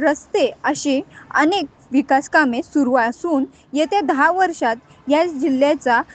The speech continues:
चेहरामोहरा पूर्णपणे बदललेला आपल्याला दिसेल. एक विकसित जिल्हा म्हणून राज्याच्या जीडीपी मध्ये सर्वाधिक योगदान ठाणे जिल्हा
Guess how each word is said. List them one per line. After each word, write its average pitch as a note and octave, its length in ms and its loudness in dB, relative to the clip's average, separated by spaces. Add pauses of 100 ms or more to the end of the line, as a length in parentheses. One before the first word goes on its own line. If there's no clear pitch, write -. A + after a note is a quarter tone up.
(180)
चेहरामोहरा E4 720 2
पूर्णपणे C4+ 720 -2
बदललेला A#3+ 840 0 (320)
आपल्याला B3 460 0
दिसेल. A#3 520 -4 (540)
एक - 160 2
विकसित E4 540 -2 (320)
जिल्हा E4 340 2
म्हणून D4 360 0 (260)
राज्याच्या B3+ 580 0
जीडीपी C4+ 480 0
मध्ये C#4 360 -4
सर्वाधिक C4+ 580 0 (200)
योगदान B3 480 0
ठाणे F4 600 -2
जिल्हा C#4+ 420 2